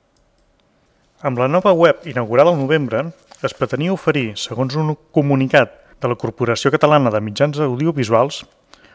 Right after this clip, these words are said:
una experiència renovada en el consum digital dels continguts de T V tres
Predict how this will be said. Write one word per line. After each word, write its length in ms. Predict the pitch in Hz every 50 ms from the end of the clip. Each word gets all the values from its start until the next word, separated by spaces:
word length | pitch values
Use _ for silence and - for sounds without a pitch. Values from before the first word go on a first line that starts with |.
| _ _ -
una 160 | 160 180 196
experiència 560 | 185 - - 143 123 160 180 175 - - 143 139
renovada 540 | 165 170 151 120 135 143 147 160 175 - -
en 160 | 151 143 143
el 80 | 135 -
consum 400 | - 135 123 - - 180 180 175
digital 400 | 160 127 123 117 160 170 175 160
dels 160 | 143 127 -
continguts 560 | - 143 131 123 120 113 110 151 175 147 151
de 20 |
T 140 | - - 131
V 80 | 117 110
tres 400 | - 107 98 92 92 - -